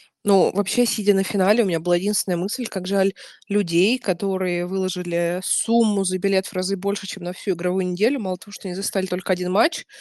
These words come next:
но максимум это ещё финал пары, так ещё и который абсолютно был вообще скучный, не получившийся. Ну и Григор, да, бэкхенд которого сбоил просто с первых же геймов. Но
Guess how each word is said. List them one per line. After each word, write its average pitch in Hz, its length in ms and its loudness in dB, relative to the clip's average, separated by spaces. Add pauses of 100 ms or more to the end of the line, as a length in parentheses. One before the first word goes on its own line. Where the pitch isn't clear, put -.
(260)
но 202 80 2
максимум 208 460 2
это 185 160 -2
ещё - 180 -6
финал 185 400 -2
пары, 170 380 2 (380)
так 214 160 -4
ещё 226 220 2
и 247 40 4
который 196 480 0
абсолютно 202 460 -6
был 180 160 -4
вообще 180 240 -8
скучный, 226 580 -8
не 196 120 -6
получившийся. 196 840 -6
Ну 180 240 -6
и 175 160 -6
Григор, 214 440 0
да, 175 300 0 (320)
бэкхенд 202 500 0
которого 190 400 -4
сбоил 185 540 0
просто 190 300 -8
с - 80 -4
первых 185 320 0
же 175 140 -4
геймов. 202 520 0 (380)
Но 202 380 4